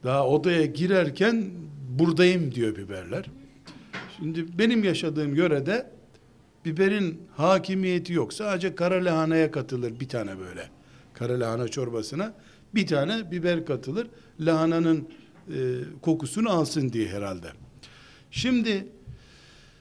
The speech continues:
ben bakıyorum biber sevenlere, şöyle o yerken benim gözüm yaşarıyor. Onun çine-, çenemesinden çıkan ışınlar benim gözüme çarpıyor, terliyorum böyle. O kadar acı.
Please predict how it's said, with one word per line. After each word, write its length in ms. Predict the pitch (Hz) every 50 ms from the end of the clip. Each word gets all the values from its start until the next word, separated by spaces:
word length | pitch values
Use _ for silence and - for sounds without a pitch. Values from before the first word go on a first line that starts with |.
| _ _ _ _ _ _ - - - - _ _ _ -
ben 240 | 156 190 220 208 185
bakıyorum 560 | 220 220 - 254 262 247 226 196 160 131 127
biber 240 | 160 151 190 208 214
sevenlere, 760 | - - 180 165 160 147 143 131 127 120 117 117 156 190 220 226 - - - - - - - _ _ - _ -
şöyle 420 | - - - 185 196 214 220 208
o 260 | 196 196 - 185 196 214
yerken 880 | 156 139 160 190 220 240 233 220 - - 196 208 247 254 226 185 156
benim 240 | 175 185 196 190 156
gözüm 340 | 180 170 165 170 165 151
yaşarıyor. 560 | 135 113 95 - 98 87 85 80 - - - - - - _ _ _ _ _ _ _ - - _ _ -
Onun 280 | 156 139 170 180 165 -
çine-, 460 | - - 185 180 185 196 196 165 -
çenemesinden 1000 | - 160 165 175 185 185 190 185 - - 196 180 185 185 202 196 180 147 143 - - - - - - - - - - _ _ -
çıkan 540 | - 175 165 - 185 196 190 185 175 165 165 - 202
ışınlar 600 | 180 170 - 208 202 202 196 202 220 233 220 196
benim 220 | 196 190 190 185
gözüme 380 | 165 180 175 156 175 196 208 190
çarpıyor, 500 | - - 202 180 185 180 - 220 247 226
terliyorum 680 | 170 - 185 185 185 185 185 202 196 175 156 143 127 117
böyle. 160 | 110 110 113
O 140 | 139 175 175
kadar 280 | 190 175 180 196 202
acı. 380 | 196 170 156 139 143 208 226